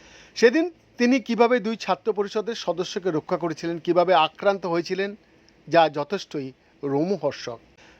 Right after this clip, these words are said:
বিষয়টি নিয়ে বলতে গিয়ে তার মুখে উঠে আসে সুব্রত বক্সির কথা। মমতা বন্দ্যোপাধ্যায় বলেন, "বক্সিদা আমাদের সিনিয়র, আমি তখন কলেজে, আশুতোষ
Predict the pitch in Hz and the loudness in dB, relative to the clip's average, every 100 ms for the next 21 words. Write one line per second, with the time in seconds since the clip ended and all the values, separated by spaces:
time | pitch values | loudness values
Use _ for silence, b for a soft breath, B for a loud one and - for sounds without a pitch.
0 | b 233 254 339 330 339 330 240 254 311 | b 2 6 6 6 2 4 4 4 0
1 | 269 262 254 233 196 202 - 233 208 220 | -2 -2 2 2 2 -4 -6 -8 -2 -2
2 | 214 220 - 165 185 185 180 - 175 165 | -2 -4 -10 -8 -2 -2 -2 -2 -2 -2
3 | 156 156 147 _ _ 156 165 180 185 185 | -2 -2 -4 _ _ 0 2 4 4 2
4 | 185 190 175 190 233 - b b b b | 2 2 2 2 0 -6 b b b b
5 | 156 214 254 277 254 226 240 - 190 190 | 2 2 4 4 4 4 -2 -4 -6 -6
6 | 285 349 - _ - 180 214 208 208 185 | -6 -10 -20 _ -2 0 2 2 0 -4
7 | - - - - 165 170 190 214 b b | -10 -20 -8 4 4 4 -2 -6 b b
8 | b b b 165 208 269 320 | b b b 2 2 -2 -6